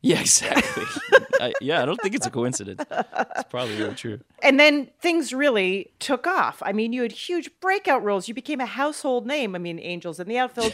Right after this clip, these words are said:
Speaker 1: <laughs>
Speaker 2: Ten Things I Hate About You, but Third Rock from the Sun. In two thousand, you decided to attend Columbia University.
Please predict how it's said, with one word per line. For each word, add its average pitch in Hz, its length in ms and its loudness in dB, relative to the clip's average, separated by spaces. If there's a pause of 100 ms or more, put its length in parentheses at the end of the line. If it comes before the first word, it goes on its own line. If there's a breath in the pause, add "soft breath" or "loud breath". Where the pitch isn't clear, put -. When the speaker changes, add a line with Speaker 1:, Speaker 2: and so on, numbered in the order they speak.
Speaker 1:
<laughs> - 80 -18
Speaker 2:
Ten 311 300 4
Things 330 200 4
I 311 120 6
Hate 302 180 2
About 294 180 2
You, 285 100 -2
but 262 300 0
Third 214 240 2
Rock 175 400 2
from 160 220 -10
the 147 80 -8
Sun. 127 380 -6 (400)
In 202 320 -2
two 269 200 -4
thousand, 254 520 2
you 226 120 -4
decided 226 760 0
to 220 580 -2
attend 220 360 -2
Columbia 214 480 -2
University. 214 960 -2